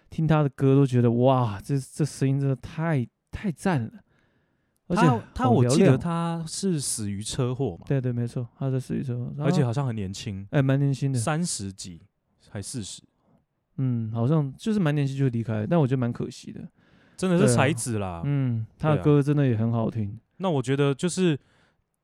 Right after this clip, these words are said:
Speaker 2: 在这个音乐圈里面啊，
Speaker 1: 嗯。
Speaker 2: 大家现在看到这么多的歌手，
Speaker 1: 对。
Speaker 2: 哦，可能真的是代言接不完啊，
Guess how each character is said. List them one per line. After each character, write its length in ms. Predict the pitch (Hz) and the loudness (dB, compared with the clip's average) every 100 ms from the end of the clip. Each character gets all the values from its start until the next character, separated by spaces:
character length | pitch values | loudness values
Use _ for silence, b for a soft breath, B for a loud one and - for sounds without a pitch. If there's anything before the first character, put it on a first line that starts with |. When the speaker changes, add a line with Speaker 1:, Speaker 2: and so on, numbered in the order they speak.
| _ _ _ | _ _ _
Speaker 2:
在 180 | 233 | 0
这 140 | 180 208 | 0 0
个 100 | 175 | -2
音 160 | - 180 | 0 2
乐 180 | 202 170 | 4 2
圈 240 | - 147 | 2 -4
里 160 | 143 101 | -4 -4
面 240 | 117 107 | -4 -4
啊， 220 | 92 85 87 - | -8 -12 -18 -2
Speaker 1:
嗯。 80 | 120 | 2
Speaker 2:
大 80 | |
家 120 | 113 160 | 2 0
现 140 | 165 | -2
在 100 | 156 | -4
看 160 | - 143 | -4 -4
到 120 | 139 | -4
这 120 | - | -4
么 140 | 139 | -4
多 180 | 113 120 | -2 -2
的 80 | 117 | -2
歌 220 | - 110 | -2 -4
手， 320 | 110 95 82 - _ | -4 -8 -12 -20 _
Speaker 1:
对。 240 | 131 113 98 _ | 0 0 -4 _
Speaker 2:
哦， 180 | 123 104 | -6 -6
可 140 | - | -2
能 240 | 104 104 107 | -4 -4 -4
真 160 | 131 | -4
的 80 | 123 | -4
是 320 | 110 123 110 b b b b b _ _ _ _ | -4 -4 -4 b b b b b _ _ _ _
代 160 | 160 | 0
言 260 | 123 110 104 | 0 -2 -4
接 180 | 127 127 | -2 -2
不 200 | 123 120 | 0 -2
完 240 | 98 85 | -4 -8
啊， 300 | 90 87 90 | -10 -10 -12